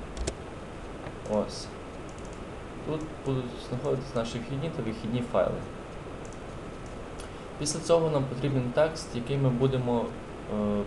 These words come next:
переробляти в P D F-файл. Е, спочатку нам потрібно наш звичайний текст переробити у, е,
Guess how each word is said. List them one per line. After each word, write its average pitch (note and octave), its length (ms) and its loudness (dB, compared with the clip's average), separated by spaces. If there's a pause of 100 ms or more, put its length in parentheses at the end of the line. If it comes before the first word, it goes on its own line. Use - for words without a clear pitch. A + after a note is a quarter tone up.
переробляти A#2+ 580 6
в A#2 140 -2
P G#2+ 40 0
D G#2+ 160 4
F-файл. F#2 400 0 (1120)
Е, G#2 380 4
спочатку E3 300 2
нам E3 100 4
потрібно D3 460 0 (120)
наш B2+ 140 6
звичайний E3 460 2
текст F3 240 6
переробити C3+ 800 4 (220)
у, B2+ 60 4
е, A2 180 4